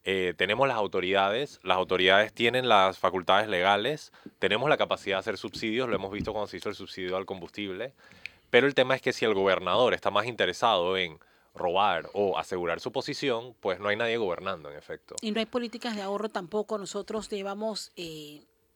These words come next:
Speaker 2: casi desde que empezamos esta administración, porque veníamos ya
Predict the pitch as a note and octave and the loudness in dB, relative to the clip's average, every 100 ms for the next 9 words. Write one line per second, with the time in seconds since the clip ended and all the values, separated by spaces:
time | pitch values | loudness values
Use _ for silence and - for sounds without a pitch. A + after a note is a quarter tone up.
0 | - G3 F#3 F#3+ - F#3 B3 A#3 G3 F#3+ | -20 -20 -20 -14 -10 -10 -4 -4 -4 -6
1 | F#3+ F3+ F3+ A3 G3+ A3+ G#3 - - - | -10 -10 -6 -4 -4 -4 -8 -12 -18 -20
2 | - - A3 C4+ A#3+ G#3+ - G3+ - A#3+ | -14 -6 -4 -4 -4 -6 -8 -8 -6 -6
3 | B3 A#3 G3 G3 C4+ D4 B3 D#3+ G3 C4+ | -6 -4 -4 -4 -4 -4 -6 -8 -2 -2